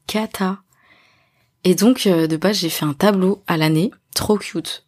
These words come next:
En plus, vraiment un tableau B G pour rester motivée et le remplir avec plaisir, tu vois. Donc, j'utilisais l'appli Goodnote sur iPad. Et, euh, franchement, mon tableau était grave stylé. Euh,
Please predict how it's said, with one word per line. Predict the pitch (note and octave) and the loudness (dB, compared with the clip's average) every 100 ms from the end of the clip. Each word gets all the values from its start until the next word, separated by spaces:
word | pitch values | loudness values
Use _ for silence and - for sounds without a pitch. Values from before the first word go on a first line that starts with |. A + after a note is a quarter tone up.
| - | -8
En | D#3+ | -6
plus, | D#3 - G3 - | -6 -6 -4 -2
vraiment | E3+ D#3+ E3+ E3+ E3+ - | -2 -2 -2 -2 -4 -4
un | E3 | -4
tableau | D#3 E3+ E3 F#3+ | -4 -4 -2 -4
B | F3 - F3+ | -4 -4 -4
G | E3+ D3+ - - | -2 -4 -4 -8
pour | - | -10
rester | E3 - G3 | -8 -2 2
motivée | F#3+ E3+ - E3 F3 A3+ | 4 2 0 0 0 0
et | - F#3 | 2 4
le | F#3+ | 4
remplir | E3+ E3 - G3+ | 2 -2 -4 -4
avec | F3 D#3+ - | -4 -4 -8
plaisir, | - G3+ F#3 F3 - | -8 -4 -2 -4 -6
tu | - | -8
vois. | D#3 E3+ _ _ _ _ _ _ - - _ - | -8 -10 _ _ _ _ _ _ -20 -20 _ -6
Donc, | F#3+ E3+ | -2 -2
j'utilisais | D#3 - E3+ | 0 -2 0
l'appli | F3+ E3+ - | -2 -2 -6
Goodnote | E3 E3 E3 F3 F#3 - - - - | -6 -4 -2 -2 -4 -12 -20 -20 -8
sur | - F3 | -4 -2
iPad. | D3+ - F#3+ - _ _ - - - _ - | -2 -2 -2 -4 _ _ -20 -20 -20 _ 0
Et, | F#3+ G#3 | 4 4
euh, | E3+ E3 E3+ F#3+ F#3 A3+ B3 | 4 2 -2 -4 -6 -10 -14
franchement, | - - - E3 - G#3 G3 F3 F3 - | -16 -12 -8 -6 -4 -2 -2 -4 -8 -10
mon | - E3 | -6 -4
tableau | E3+ E3+ | -4 -4
était | F3 E3 F3 | -4 -4 -6
grave | E3+ | -6
stylé. | D#3+ - E3 D#3+ _ - - - _ _ | -8 -8 -8 -8 _ -20 -20 -20 _ _
Euh, | E3+ D#3+ D#3 D#3 D#3 D#3 | -4 -2 -2 -2 -4 -6